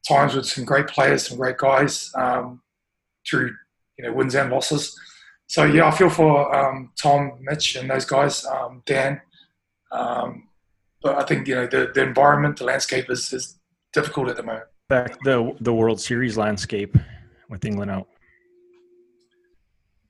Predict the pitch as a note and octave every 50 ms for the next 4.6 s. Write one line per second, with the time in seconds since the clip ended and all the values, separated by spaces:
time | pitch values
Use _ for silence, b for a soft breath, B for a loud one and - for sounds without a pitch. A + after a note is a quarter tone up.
0 | _ _ - D3+ E3+ F3 F3+ F3 E3+ D#3+ D3+ A3+ A#3 - - - - C4 G#3+ D3+
1 | C#3 C#3+ F3+ G3 F3 D#3+ F#3+ F#3+ F#3 F3 F#3 F3+ - F3+ D#3+ D#3 F3+ F3+ F3+ F3+
2 | - D#3+ D3+ D#3 D3+ E3 D#3+ - - F#3 G3 F#3+ E3 D#3+ D3+ D#3+ E3 D#3+ D3+ D3
3 | D3 F3+ E3+ - - G#3+ G#3 G3+ G3+ - - - - C#3 D3 - C3+ B2+ - D3+
4 | D#3 D#3+ D3 D#3 D3+ D#3 D#3+ F3 F#3+ G3+ -